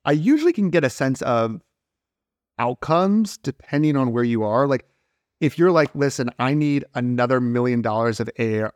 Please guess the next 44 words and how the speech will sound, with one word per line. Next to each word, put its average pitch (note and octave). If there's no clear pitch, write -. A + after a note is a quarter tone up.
R A2+
by A2+
the A2
time A#2
I A2
finish A2+
working A#2
with B2
you," D#3
I A2+
go, A#2
"What's B2
your B2
current B2
A C3
R C#3
R?" C#3+
And C3
you're A2+
like, G#2+
"It's -
two -
hundred A2+
thousand." A2+
I'm B2
gonna B2
be A#2+
like, A#2
"That's C3+
probably G3
not D#3
gonna C3+
happen," A#2+
right? B2+
But, G3
like, G3
if C#3+
you're F#3+
a E3
hundred F3+
million F3
dollar D3+
company, C#3+
right, B2+